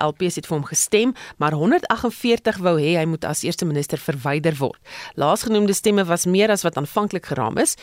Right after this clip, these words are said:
Johnson het in onguns verval weens die partytjies wat hy tydens die covid negentien inperking in Downing Street gehou het. Ons praat nou met die politieke ontleder van die Departement Politieke Wetenskap by Unisa, professor Joansi van Wyk.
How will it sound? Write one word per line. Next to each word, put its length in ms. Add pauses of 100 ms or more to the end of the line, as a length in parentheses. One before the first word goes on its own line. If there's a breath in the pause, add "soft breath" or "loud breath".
(240 loud breath)
Johnson 420
het 160
in 80
onguns 400
verval 420
weens 160
die 80
partytjies 580
wat 160
hy 100
tydens 360
die 100
covid 340
negentien 420
inperking 540
in 140
Downing 320
Street 360
gehou 240
het. 480
Ons 140
praat 240
nou 120
met 100
die 80
politieke 400
ontleder 420
van 160
die 80
Departement 580
Politieke 380
Wetenskap 520
by 180
Unisa, 320
professor 460
Joansi 420
van 240
Wyk. 220